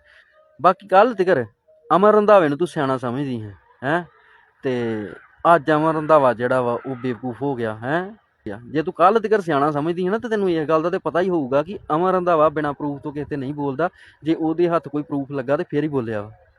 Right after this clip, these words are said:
ਇਹ ਗੱਲ ਦੀ ਤਾਂ ਤੈਨੂੰ ਸਮਝ ਹੈਗੀ ਆ ਨਾ? ਤੇ ਪ੍ਰੂਫ ਵੀ ਇੱਦਾਂ ਦਾ ਹੱਥ ਲੱਗਿਆ ਵਾ ਕਿ ਜੇ ਉਹ ਪ੍ਰੂਫ ਸਾਹਮਣੇ ਰੱਖ ਦਈਏ ਨਾ,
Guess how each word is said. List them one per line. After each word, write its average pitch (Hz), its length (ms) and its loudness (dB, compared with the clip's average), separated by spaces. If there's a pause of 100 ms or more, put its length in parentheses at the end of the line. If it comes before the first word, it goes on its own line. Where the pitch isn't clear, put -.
(400)
ਇਹ 170 140 2
ਗੱਲ 180 120 4
ਦੀ 165 80 -4
ਤਾਂ 160 120 -12
ਤੈਨੂੰ 170 200 -4
ਸਮਝ 160 280 -6 (220)
ਹੈਗੀ 147 260 0
ਆ 151 60 0
ਨਾ? 139 100 -6 (1300)
ਤੇ 147 60 -4
ਪ੍ਰੂਫ 185 380 0
ਵੀ 226 180 -2 (100)
ਇੱਦਾਂ 165 260 2
ਦਾ 196 120 8
ਹੱਥ 196 180 4
ਲੱਗਿਆ 147 300 2
ਵਾ 190 100 2
ਕਿ 214 80 -10
ਜੇ 151 220 0
ਉਹ 185 100 2
ਪ੍ਰੂਫ 175 260 -4
ਸਾਹਮਣੇ 175 340 0
ਰੱਖ 180 180 2
ਦਈਏ 135 200 -4
ਨਾ, 185 160 0